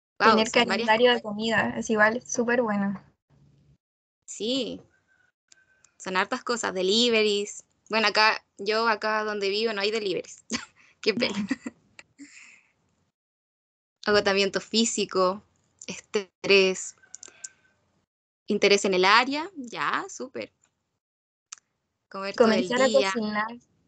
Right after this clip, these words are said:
Speaker 2: comenzar a cocinar es igual súper importante, cocinar más, aprender, porque igual los alimentos tal vez de alguna forma no te gusta, pero aprendiste a hacerlo de otra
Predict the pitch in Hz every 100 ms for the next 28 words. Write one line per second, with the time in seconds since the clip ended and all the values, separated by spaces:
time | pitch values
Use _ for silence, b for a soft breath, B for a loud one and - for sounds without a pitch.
0 | _ - 226 220 220 226 233 247 220 208
1 | 214 208 214 208 208 233 233 233 233 233
2 | 233 233 226 208 208 208 202 208 208 220
3 | 220 220 - 220 208 202 196 202 226 226
4 | - b b b b b b b - 220
5 | 214 220 226 262 269 277 254 247 247 240
6 | 226 247 254 262 247 247 - - b b
7 | - 214 208 240 269 240 233 262 - 226
8 | 240 254 269 277 269 285 - 285 320 302
9 | 254 233 220 220 214 208 214 240 262 -
10 | 254 262 247 220 240 262 311